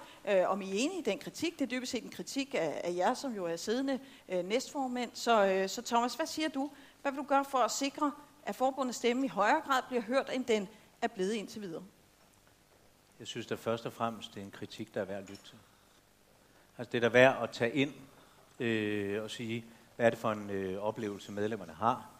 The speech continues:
Speaker 2: Øh, og det synes jeg, vi har en, øh, en forpligtelse til at gøre noget ved. Øh, jeg synes, der er en... Øh,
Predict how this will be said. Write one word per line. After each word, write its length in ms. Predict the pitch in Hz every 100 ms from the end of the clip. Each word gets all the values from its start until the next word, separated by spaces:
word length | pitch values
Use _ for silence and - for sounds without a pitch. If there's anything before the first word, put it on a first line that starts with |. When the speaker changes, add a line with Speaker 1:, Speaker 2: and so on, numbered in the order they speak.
| - - - -
Speaker 2:
Øh, 240 | 113 104
og 80 | 113
det 100 | 113
synes 200 | 110 117
jeg, 80 | 110
vi 80 | 110
har 240 | 101 110
en, 220 | 104 92
øh, 60 | 90
en 180 | 104 95
forpligtelse 580 | 101 - 117 - - -
til 120 | 110
at 100 | 104
gøre 160 | 95
noget 180 | 92 101
ved. 140 | 98 101 - - - - - -
Øh, 360 | 117 104 101 101
jeg 100 | 113
synes, 180 | 131
der 100 | -
er 220 | 120 113 123
en... 300 | 127 110 104
Øh, 840 | 98 92 90 87 87 87 87 87